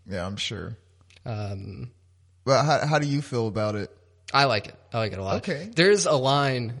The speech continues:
Speaker 2: in, um, the song "Speak My Mind" that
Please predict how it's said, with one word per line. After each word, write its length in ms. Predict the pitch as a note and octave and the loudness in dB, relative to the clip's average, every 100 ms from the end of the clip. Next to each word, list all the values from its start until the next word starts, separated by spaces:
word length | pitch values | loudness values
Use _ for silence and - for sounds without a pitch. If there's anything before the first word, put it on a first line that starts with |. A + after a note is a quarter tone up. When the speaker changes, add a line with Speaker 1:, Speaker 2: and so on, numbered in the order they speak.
| - | -4
Speaker 2:
in, 680 | B2+ A#2+ A#2+ A#2 A2+ A2 A#2+ - | 0 2 2 0 -2 -4 -8 -4
um, 640 | G#2+ G2+ G2+ G2+ G2+ G#2+ - _ _ _ _ _ - - _ - | -2 -2 -2 -4 -8 -10 -12 _ _ _ _ _ -20 -20 _ -8
the 160 | B2+ | -4
song 300 | - A#2 A2 | 0 0 0
"Speak 260 | - - B2+ | -2 -6 -4
My 140 | A#2 | -2
Mind" 440 | G#2 G2+ A2 A#2 A#2+ - | 0 -2 -2 -4 -8 -6
that 580 | B2 A2 G#2 - - | 2 2 2 -2 -16